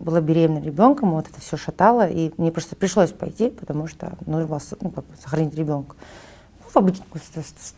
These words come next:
стандартная классическая психология, три раза в неделю. Я говорю, если бы я так качала одно место, я была бы накачанной. <laughs> Очень, да, как я ходила. Потом, а, а так, да, то есть я на-, я постоянно нахожусь,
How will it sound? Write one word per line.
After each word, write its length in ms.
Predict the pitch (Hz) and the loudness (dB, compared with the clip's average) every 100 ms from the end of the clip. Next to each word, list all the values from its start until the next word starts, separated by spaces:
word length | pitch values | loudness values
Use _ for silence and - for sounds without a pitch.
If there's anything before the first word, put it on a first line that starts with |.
| - | -20
стандартная 640 | - - 175 180 233 233 190 | -20 -4 2 6 4 4 -2
классическая 480 | 170 202 180 - | -2 -2 -4 -8
психология, 560 | - - 202 294 247 208 | -16 -2 6 6 4 -4
три 240 | - 147 | -4 -2
раза 180 | 147 147 | 0 0
в 60 | 151 | 0
неделю. 400 | 165 185 247 220 | 2 6 6 6
Я 140 | 180 | 4
говорю, 160 | 185 190 | 6 6
если 180 | 185 202 | 4 2
бы 100 | 170 | 2
я 80 | 185 | 2
так 180 | 185 | 2
качала 360 | - 180 196 185 | 0 4 6 8
одно 200 | 185 180 | 6 4
место, 320 | 180 254 - | 6 6 8
я 100 | 214 180 | 6 6
была 180 | 180 | 4
бы 80 | 170 | 2
накачанной. 560 | 185 185 220 - 190 185 - 554 | 2 4 4 6 4 4 2 0
<laughs> 1120 | - 330 285 277 220 427 440 - 302 254 - 320 | 6 8 10 8 8 4 2 6 8 8 2 6
Очень, 520 | 302 277 - 233 220 226 403 - | 8 8 8 6 6 0 -8 -4
да, 260 | 240 220 226 | 2 4 4
как 180 | 202 | 0
я 80 | 190 | -4
ходила. 300 | - 175 165 - - - - | -6 -4 -6 -6 -16 -10 -6
Потом, 440 | 190 247 262 247 | 4 8 8 6
а, 500 | - 190 190 190 185 - | 4 6 8 8 6 4
а 80 | 170 | 4
так, 220 | 269 247 | 4 6
да, 120 | 196 | 4
то 80 | 185 | 4
есть 100 | 185 | 2
я 60 | |
на-, 120 | 214 240 | 4 4
я 140 | 220 226 | 6 4
постоянно 440 | 226 - 220 180 | 4 0 4 4
нахожусь, 360 | 165 - 165 | 2 -4 -6